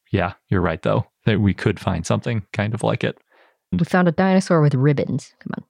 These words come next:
Speaker 1: That's true. Its face is also very weirdly short. It's got
Speaker 2: Hmm.
Speaker 1: this little tiny beak and a little tiny head. Really threw me out. I saw the thing and I was like, "What is this even supposed to be?" And then I saw the fake news title under it, like, "Triceratops found in Thailand."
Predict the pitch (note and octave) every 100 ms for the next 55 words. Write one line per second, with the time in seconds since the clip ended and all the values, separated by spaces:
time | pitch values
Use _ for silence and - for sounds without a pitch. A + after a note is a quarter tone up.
0 | _ - - - A2 G#2+ - _ _ A2+
1 | - B2 B2 A2 G2+ - F#2 F2 G2+ G#2+
2 | G#2 F#2+ F2+ G2 G2 F#2+ F2 - G2+ F#2+
3 | - - _ D#3 G#2+ F2 G2 A#2 G2+ -
4 | B2 A2+ G#2+ F#2 G2+ F#2+ - - _ G2
5 | F#2 F2 F2 - A2 G2 F2+ F2 F#2+ E2+
6 | - - - - - D3+ C3 - A#2+ G2+
7 | G2 G#2+ C3 B2+ G2+ F#2 G#2 F#2+ G2 F#2+
8 | F2+ F#2 F#2 - _ _ _ - G#2 A2+
9 | G#2+ G#2+ G2+ G2+ F2+ - F#2 F#2+ - F2
10 | F#2+ F2 E2 - - A2+ G2+ F#2+ F#2 -
11 | F#2+ F#2 F#2+ - - G2 - F#2+ F#2 F2
12 | - - G2 F#2+ F#2+ A2 G2 F3 G#2+ -
13 | A#2+ A2 - - C#3+ C#3 F#3 D3+ - B2+
14 | - - C#3 C#3 A2 G#2 C#3 C3+ G2+ F#2+